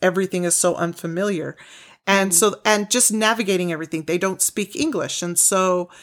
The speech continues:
Speaker 1: how to navigate the school system and the grocery store and taking the bus. They don't have a car, so they're taking the bus everywhere. And how to read a map or even find your way around to find where a grocery store is. So the first place they go to get groceries is a,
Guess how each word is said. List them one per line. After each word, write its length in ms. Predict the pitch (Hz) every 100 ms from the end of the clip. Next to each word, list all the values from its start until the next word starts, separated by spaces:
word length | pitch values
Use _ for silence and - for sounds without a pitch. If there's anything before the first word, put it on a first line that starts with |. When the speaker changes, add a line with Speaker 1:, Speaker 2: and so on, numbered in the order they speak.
| - - -
Speaker 1:
how 180 | 233
to 100 | 233
navigate 680 | 214 202 202 208 190 185 -
the 60 | 185
school 360 | - - 262 254
system 760 | - 156 - - - 85 180 -
and 420 | 180 180 175 175 - - - - _ _ _ _
the 200 | 196 208
grocery 400 | 214 226 - 208
store 220 | - 180
and 100 | 180
taking 320 | 226 220 220
the 60 | 196
bus. 300 | 202 233 226
They 120 | 180
don't 120 | 180
have 100 | 185 185
a 40 |
car, 300 | - 302 269
so 140 | -
they're 120 | 185 185
taking 280 | 208 202
the 60 | 202
bus 240 | 190 240 196
everywhere. 520 | 170 180 170 160 160
And 140 | 160 - - - _ _
how 180 | - 220
to 160 | 240 202 -
read 260 | 202 233
a 60 | 208
map 440 | 190 208 247 208
or 100 | 185 -
even 240 | 226 233
find 300 | 208 214 208
your 100 | 208
way 200 | 196 202
around 320 | 190 185 208
to 60 | 185
find 440 | - 175 226 254
where 180 | 185 175
a 80 | 156
grocery 360 | 165 156 170
store 280 | 160 160 151
is. 180 | 151 143
So 120 | 180
the 100 | 175
first 400 | 180 226 233 - - - - - _ _ -
place 260 | 233 220
they 140 | 220 208
go 140 | 214
to 80 | 202
get 180 | 202 -
groceries 460 | 214 - 240 196
is 160 | 202 185
a, 260 | 190 175